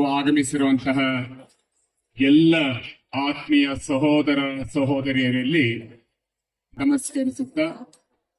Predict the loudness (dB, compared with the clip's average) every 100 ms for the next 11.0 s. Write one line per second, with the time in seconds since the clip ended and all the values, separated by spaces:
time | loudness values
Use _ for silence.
0 | _ _ _ _ _ 4 4 4 0 0
1 | 0 0 -4 -12 _ _ _ _ _ _
2 | _ _ _ _ _ -2 0 4 2 2
3 | 0 2 0 -4 -16 _ _ _ _ _
4 | _ _ _ _ _ _ -8 0 2 2
5 | 0 -2 -4 0 2 4 4 4 0 -6
6 | -18 -20 _ _ _ _ _ _ _ _
7 | -8 -6 -6 -6 -2 2 4 6 4 2
8 | -2 -2 -2 -2 -6 -4 -6 -6 -12 -16
9 | -20 _ _ _ _ _ _ _ _ _
10 | _ _ _ _ _ -2 2 4 4 2